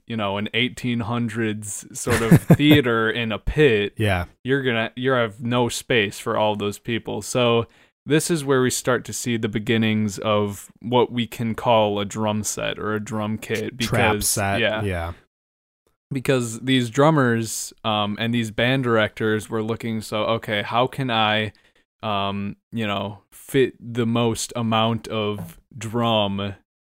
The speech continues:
Speaker 1: uh, in that I can?
Speaker 2: <laughs>
Speaker 1: Um, and what they came up with was sort of the origin of this thing called double drumming, or what they call double drumming, which is basically they would have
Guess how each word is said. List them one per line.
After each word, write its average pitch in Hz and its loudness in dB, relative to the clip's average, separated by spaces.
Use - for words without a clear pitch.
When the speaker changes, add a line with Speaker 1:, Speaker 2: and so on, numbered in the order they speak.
Speaker 1:
uh, 98 0
in 117 0
that 110 2
I 104 6
can? 104 6
Speaker 2:
<laughs> - 0
Speaker 1:
Um, 107 -4
and 123 0
what 131 2
they 143 4
came 120 -2
up 143 2
with 110 0
was 110 0
sort 110 0
of 104 -4
the 113 0
origin 113 -2
of 104 -4
this 113 -6
thing 110 -2
called 104 -2
double 117 4
drumming, 107 -6
or 104 -6
what 107 -8
they 107 -10
call 110 -8
double 107 -2
drumming, 104 -6
which 104 -6
is 101 -10
basically 110 -2
they 110 0
would 107 0
have 107 0